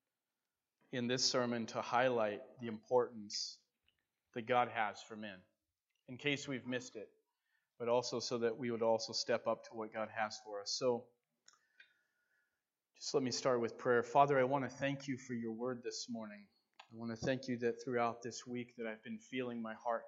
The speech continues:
tugged and motivated and moved by these passages of Scripture, feeling like that you're calling for a man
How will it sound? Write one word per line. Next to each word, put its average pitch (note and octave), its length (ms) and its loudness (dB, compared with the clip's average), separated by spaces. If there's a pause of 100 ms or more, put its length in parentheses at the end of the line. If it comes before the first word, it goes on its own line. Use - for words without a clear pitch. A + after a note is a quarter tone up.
(120)
tugged A#2+ 260 0
and A2 160 -6
motivated A2+ 680 -2
and A2 200 -8
moved A#2+ 400 -4 (880)
by A#2 140 0
these A#2 240 -4
passages A#2 720 0
of G2+ 80 -10
Scripture, - 520 -10 (1000)
feeling C3 340 2
like A#2+ 240 2 (720)
that A2+ 220 0 (640)
you're B2 120 -4
calling B2 540 2
for A2 440 -2 (760)
a C3 80 -4
man A#2+ 580 -2